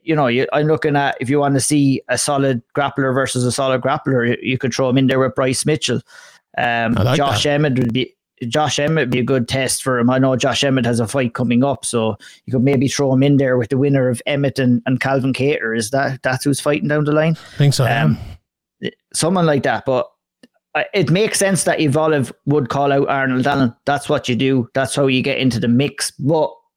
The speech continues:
Speaker 1: it's a ridiculous, uh, ridiculous thing if the U F C go ahead and make that and kinda belittles Arnold Allen as a competitor in the division.
Speaker 2: Right, true or false here? We'll both give, uh, the answers for these ones. Manel Kape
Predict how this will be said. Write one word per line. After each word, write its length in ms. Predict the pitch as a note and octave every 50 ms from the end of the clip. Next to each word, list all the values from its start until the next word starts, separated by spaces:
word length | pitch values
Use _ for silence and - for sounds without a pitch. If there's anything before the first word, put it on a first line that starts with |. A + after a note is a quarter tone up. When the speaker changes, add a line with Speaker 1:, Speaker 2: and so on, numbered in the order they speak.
| _ _ _ -
Speaker 1:
it's 160 | D3 - -
a 60 | C3 B2+
ridiculous, 680 | B2+ A2+ - D3+ D3+ - - C3+ C3+ C3 G#2+ - -
uh, 300 | - C3+ B2+ A#2+ A#2+ G#2+ - - - - - - - - - - -
ridiculous 460 | - B2 A#2+ D3+ D#3 - C3 C#3 B2 -
thing 180 | C#3+ C#3+ C3+
if 140 | C3+ A#2+ -
the 80 | B2+ B2+
U 120 | C3 C3
F 100 | A#2+ A#2
C 160 | - C3 B2+ A#2+
go 140 | B2+ B2+ A#2+
ahead 180 | A#2 A#2+ A#2+ A2+
and 100 | A2+ A#2
make 240 | A#2+ A#2+ A#2 A#2 -
that 200 | B2+ A2 G#2+ -
and 140 | A2+ A2+ G#2+
kinda 400 | - A2+ A2+ A2+ A#2 A2+ G#2+ - -
belittles 420 | C3+ B2 B2+ B2 - - A#2+ A#2
Arnold 380 | B2 A#2+ A#2 A2+ A#2 G#2+ G#2+ B2
Allen 320 | A#2+ A2+ A2 G#2+ G#2+ G#2 - -
as 140 | A#2+ A2+ -
a 40 | -
competitor 500 | A#2 A#2 A2+ A#2 A#2+ A#2 A#2 A2 A2+ A#2
in 80 | A2+ G#2+
the 120 | F#2 G2+
division. 380 | F#2+ G#2 G#2 A2 G#2 - G#2 - - - - - - - - -
Speaker 2:
Right, 220 | - D3 B2+ B2 -
true 200 | - - G3+ G#3+
or 100 | G#3+ F#3+
false 400 | - - G3+ F#3 F3 E3+ D#3 -
here? 120 | E3+ E3 D#3
We'll 160 | D3+ D3+ C#3
both 280 | D#3 D#3 D#3 D#3 -
give, 260 | - D#3 D3+ C3+ B2+ C#3
uh, 220 | C#3+ C#3+ C#3 C3+
the 100 | C3+ C#3+
answers 380 | C#3+ C#3+ C#3 B2 - C#3 B2+ G#2+
for 100 | - C3
these 180 | C3+ C3 A#2+ A#2+
ones. 180 | A2+ G#2+ G#2
Manel 440 | A2+ C3 D3+ D#3+ E3+ F3+ F#3 F#3 F3
Kape 340 | - F#3 F3+ E3+ D#3+ D#3